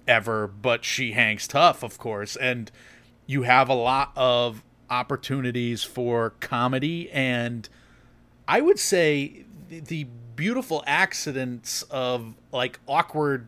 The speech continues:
car chase, that, that was a great sequence for me, and a lot of it's because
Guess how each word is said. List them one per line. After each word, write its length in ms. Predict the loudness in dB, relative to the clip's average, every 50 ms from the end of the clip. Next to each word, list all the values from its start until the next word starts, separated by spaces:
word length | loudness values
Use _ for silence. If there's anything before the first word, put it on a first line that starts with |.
| -14 _
car 220 | -2 0 0 2
chase, 580 | 0 0 -2 0 0 0 -2 -4 -6 -6 -6 -10 -14 _ _ -20 -20 -20 _ _
that, 220 | -4 -4 0 4
that 160 | 4 4 4 4
was 120 | 0 -2
a 40 | -4
great 540 | -6 -8 -12 -10 -4 -2 -2 -2 -4 -6 -10
sequence 500 | -10 -10 -10 -10 -8 -8 -8 -8 -10 -10
for 160 | -10 -8 -6
me, 240 | -6 -6 -8 -8 -10 -14 -14 -6 -4
and 120 | -2 -2
a 60 | 0
lot 220 | 0 2 2 2 2
of 80 | 0
it's 140 | -2 -4 -4
because 840 | -8 -8 -8 -4 0 4 4 4 4 4 2 -2 -2 -4 -6 -8